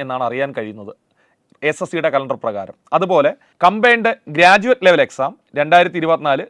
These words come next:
ജൂൺ പതിനൊന്നിന് നോട്ടിഫിക്കേഷൻ വരികയും രണ്ടായിരത്തി ഇരുപത്തിനാല് സെപ്റ്റംബർ, ഒക്ടോബറോട് കൂടി പരീക്ഷ നടക്കാനുമാണ് സാധ്യത. അതുപോലെ തന്നെ അസം റൈഫിൾസ് ഉൾപ്പെടെയുള്ള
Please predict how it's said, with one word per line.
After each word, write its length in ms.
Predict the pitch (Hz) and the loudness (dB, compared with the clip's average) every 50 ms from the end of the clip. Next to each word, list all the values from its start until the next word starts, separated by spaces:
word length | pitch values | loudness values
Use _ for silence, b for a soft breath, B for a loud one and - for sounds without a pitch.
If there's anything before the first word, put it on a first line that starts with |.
| - 139 131 170 | -14 -16 -12 -10
ജൂൺ 160 | 220 254 262 240 - 185 | -8 -8 -10 -8 -4 -2
പതിനൊന്നിന് 500 | 160 151 175 185 185 170 151 135 151 220 - _ _ _ _ _ _ _ _ 143 147 | -2 -2 -2 -4 -8 -8 -10 -10 -12 -14 -16 _ _ _ _ _ _ _ _ -10 -8
നോട്ടിഫിക്കേഷൻ 520 | 160 151 170 156 175 147 160 - - 165 143 | -8 -6 -6 -6 -6 -6 -6 -8 -10 -8 -8
വരികയും 340 | 131 131 131 120 110 117 165 - _ _ _ _ - | -8 -6 -6 -8 -10 -12 -14 -18 _ _ _ _ -10
രണ്ടായിരത്തി 440 | 160 180 190 202 208 202 196 156 196 | -2 2 4 4 4 4 0 -4 -6
ഇരുപത്തിനാല് 380 | 175 165 160 147 165 170 165 165 - - | -6 -6 -6 -4 -4 -4 -6 -6 -6 -8
സെപ്റ്റംബർ, 420 | 165 - _ 214 208 202 208 180 156 | -8 -8 _ -8 -6 -2 -2 -2 -2
ഒക്ടോബറോട് 500 | - - 180 175 160 165 165 160 151 139 113 | -4 -6 -8 -8 -6 -6 -6 -6 -8 -10 -12
കൂടി 220 | 117 120 127 170 269 - _ _ _ _ _ _ _ - | -12 -12 -10 -12 -12 -14 _ _ _ _ _ _ _ -4
പരീക്ഷ 280 | 139 151 151 143 - 165 139 | -4 -4 -4 -6 -8 -10 -8
നടക്കാനുമാണ് 500 | 123 120 120 - 135 127 120 113 117 120 - | -8 -8 -6 -6 -6 -6 -6 -8 -10 -10 -8
സാധ്യത. 280 | 117 104 101 104 117 190 - _ - 185 | -8 -8 -8 -10 -12 -16 -10 _ -4 -4
അതുപോലെ 300 | 208 214 233 226 196 160 | -2 0 0 0 0 0
തന്നെ 200 | 139 131 131 147 214 _ _ _ _ _ - 170 | -2 -4 -8 -14 -16 _ _ _ _ _ 4 4
അസം 260 | 190 - - 247 240 220 214 | 4 4 2 0 2 2 2
റൈഫിൾസ് 360 | 196 170 185 202 190 - 180 156 | 2 0 -2 -8 -10 -8 -8 -8
ഉൾപ്പെടെയുള്ള 520 | 151 - 175 170 160 139 120 120 139 185 | -4 -2 0 0 0 0 -2 -4 -6 -6